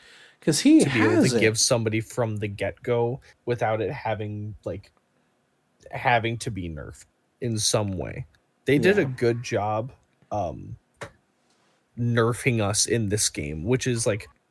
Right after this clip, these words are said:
Speaker 2: you know, one of the hardest things a video game can do, uh,
Speaker 1: Mm-hmm.
Speaker 2: for, like, a sequel, having to, like, bring you back to, like,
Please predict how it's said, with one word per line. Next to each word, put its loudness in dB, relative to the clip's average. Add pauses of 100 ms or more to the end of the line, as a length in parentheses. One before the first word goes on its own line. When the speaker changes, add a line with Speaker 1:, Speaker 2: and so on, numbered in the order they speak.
(140)
Speaker 2:
you -4
know, 0
one 2
of -2
the -2
hardest -4
things -4
a 0
video -4
game -8
can -10
do, -10 (160)
uh, -8
Speaker 1:
Mm-hmm. -4
Speaker 2:
for, -2
like, -6
a -10
sequel, -6 (240)
having -4
to, -6
like, -4
bring -6
you -4
back -10 (140)
to, -6
like, -6